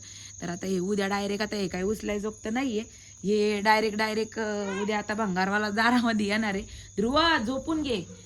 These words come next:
हे बा, सगळा ढिगाराच ढिगार आहे सगळं, इथून तिथून सगळ्या बॉक्सचा.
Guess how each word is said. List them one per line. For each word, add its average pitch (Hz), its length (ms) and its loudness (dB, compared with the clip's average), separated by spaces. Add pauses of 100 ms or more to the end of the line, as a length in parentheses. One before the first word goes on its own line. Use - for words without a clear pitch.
(180)
हे 196 40 -4
बा, 202 180 0 (400)
सगळा 208 240 -2
ढिगाराच 202 600 0
ढिगार 196 280 2
आहे 175 100 -2
सगळं, 180 280 -4
इथून 190 360 -2
तिथून 180 340 -2 (420)
सगळ्या 185 260 -2
बॉक्सचा. 190 540 -4